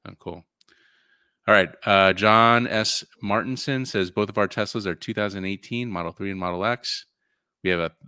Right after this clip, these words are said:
eleven thousand mile road trip planned for May twenty-fourth with the Model X going to Newfoundland,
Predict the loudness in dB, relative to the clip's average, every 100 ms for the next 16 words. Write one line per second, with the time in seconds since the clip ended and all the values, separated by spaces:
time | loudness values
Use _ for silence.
0 | _ -10 -6 -4 -4 -6 -10 -12 _ _
1 | _ -8 -4 -4 -6 -6 -4 -4 -4 -6
2 | -8 -12 -10 -8 -8 -8 -8 -6 -6 -8
3 | -10 -10 -10 -8 -8 -10 -14 -10 -8 -6
4 | -8 -10 -10 -10 -10 -8 -2 -2 -4 -8
5 | -8 -10 -14